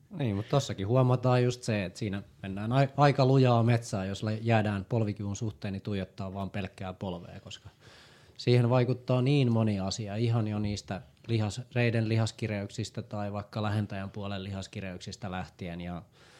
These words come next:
esimerkiksi tossakin, että sieltä niinku lonkasta saa-, saakka saattaa olla niinku tämmöistä lihaskarvokireyttä, eli siellähän menee koko jalan ulko-, mitan matkalta menee tämmönen vahva sidekudosrakenne, mikä vaikuttaa ihan, ihan sieltä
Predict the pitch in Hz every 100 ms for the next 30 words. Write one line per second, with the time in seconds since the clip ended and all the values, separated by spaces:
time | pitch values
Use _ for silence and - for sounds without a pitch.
0 | - - - - _ - 107 95 104 104
1 | - 117 127 113 113 113 120 110 117 113
2 | 113 120 123 120 113 113 123 110 113 -
3 | - 127 117 107 - 107 - _ - -
4 | - 117 107 - 113 104 104 101 98 101
5 | 104 104 104 117 98 101 98 113 117 120
6 | 117 117 110 110 113 98 92 - - 98
7 | 95 92 90 98 104 113 110 104 107 107
8 | 104 101 95 92 104 101 101 - _ _
9 | - - - - _ 120 127 127 117 117
10 | 127 123 117 - 110 104 101 101 98 98
11 | 95 95 92 92 95 92 87 98 90 -
12 | 98 85 92 85 87 73 82 85 85 82
13 | 80 85 - 95 87 98 87 - 107 98
14 | 95 98 90